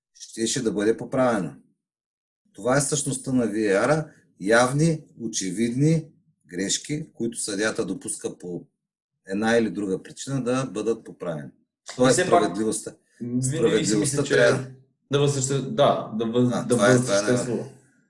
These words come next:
Speaker 1: да. Мгм.
Speaker 2: И все пак винаги си мисля, че ще има недоволни хора, които
Speaker 1: Естествено,
Speaker 2: а,
Speaker 1: естествено.
Speaker 2: макар и понеже има някои ситуации, които наистина са дискусионни и колкото и да ги гледаш, сякаш никога не можеш
Speaker 1: Една
Speaker 2: да прецениш правилно ли е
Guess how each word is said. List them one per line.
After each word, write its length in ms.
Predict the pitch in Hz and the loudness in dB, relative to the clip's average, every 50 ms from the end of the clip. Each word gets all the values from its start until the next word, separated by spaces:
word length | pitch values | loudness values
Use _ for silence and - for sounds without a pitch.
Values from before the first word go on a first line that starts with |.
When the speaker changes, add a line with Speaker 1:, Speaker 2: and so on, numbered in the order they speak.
| _ _ _ _ _ - | _ _ _ _ _ -14
Speaker 1:
да. 100 | 90 - | -10 -8
Мгм. 160 | 85 - - - - - | -8 -8 -8 -10 -4 -2
Speaker 2:
И 60 | 151 | 4
все 160 | - 196 202 | 4 4 6
пак 220 | 208 202 - 165 175 | 6 4 4 4 4
винаги 220 | 190 190 185 175 | 4 4 4 2
си 100 | - 170 | 2 0
мисля, 200 | 175 170 165 - | 0 0 0 -2
че 80 | - - | -2 -2
ще 100 | - 165 | -2 0
има 160 | 160 156 147 | 0 2 2
недоволни 520 | 143 131 127 123 127 131 131 127 123 120 | 2 2 4 6 6 6 8 8 6 6
хора, 200 | 127 131 139 143 135 | 4 4 2 2 0
които 540 | 139 139 131 135 131 131 127 120 110 110 - - - - 123 - - - - 131 | -2 -2 -2 0 2 2 2 2 2 -2 -8 -12 -14 -12 -12 -12 -10 -10 -6 -6
Speaker 1:
Естествено, 520 | 127 117 107 92 - - - - - - - - _ _ | -6 -4 -4 -6 -6 -8 -10 -12 -16 -20 -20 -20 _ _
Speaker 2:
а, 40 | - | -12
Speaker 1:
естествено. 540 | - - - - 113 117 117 117 117 110 110 | -12 -12 -8 -2 2 4 6 6 6 4 4
Speaker 2:
макар 380 | 117 120 120 - 131 131 127 127 | 0 0 2 4 4 6 6 6
и 680 | 127 123 120 117 117 113 113 110 104 101 98 - - - _ _ _ _ _ _ _ _ _ _ _ _ - - - 147 - | 4 4 4 2 2 2 2 2 0 -2 -4 -6 -10 -16 _ _ _ _ _ _ _ _ _ _ _ _ -18 -8 -2 2 4
понеже 280 | - 180 190 190 208 | 4 4 4 6 4
има 140 | 196 196 190 | 4 6 6
някои 260 | 190 196 196 190 180 | 6 6 4 4 0
ситуации, 340 | 147 - 170 170 170 - - - | -2 4 4 4 4 4 2 0
които 340 | 170 170 170 160 151 - - | 0 0 0 -2 -4 -4 -4
наистина 400 | 135 135 143 143 139 156 160 151 | -2 0 0 0 -2 -2 -4 -4
са 200 | 135 139 127 120 | -2 -2 -2 -2
дискусионни 680 | - - - - - - - - 131 139 156 170 170 | -2 -4 -8 -8 -8 -6 0 2 2 2 2 0 0
и 100 | 160 - | -2 0
колкото 300 | 143 147 147 147 - 160 | 2 0 0 0 0 -2
и 60 | 151 135 | 0 2
да 80 | 123 | 2
ги 120 | 120 113 104 | 2 2 2
гледаш, 640 | - 131 143 151 151 143 - - - - - _ | 2 4 4 4 4 2 -2 -4 -8 -10 -14 _
сякаш 600 | - - - 143 143 143 147 143 - - - - _ _ _ _ _ _ _ _ _ _ _ _ _ _ _ _ _ _ _ _ _ _ _ - | -12 -2 -2 0 0 0 -2 -4 -4 -6 -8 -10 _ _ _ _ _ _ _ _ _ _ _ _ _ _ _ _ _ _ _ _ _ _ _ -8
никога 360 | - 131 143 147 - 143 151 143 | -4 -2 -2 -2 -2 -2 0 0
не 60 | 143 | 2
можеш 220 | 139 143 135 - | 2 4 4 4
Speaker 1:
Една 100 | 127 117 | 4 2
Speaker 2:
да 60 | 117 | 2
прецениш 420 | - - 127 127 123 123 - - - | 0 0 0 2 2 2 -2 0 0
правилно 500 | 123 117 117 113 113 110 110 107 104 98 | 4 4 4 4 4 4 4 2 2 2
ли 80 | 104 | 0
е 40 | 101 | 0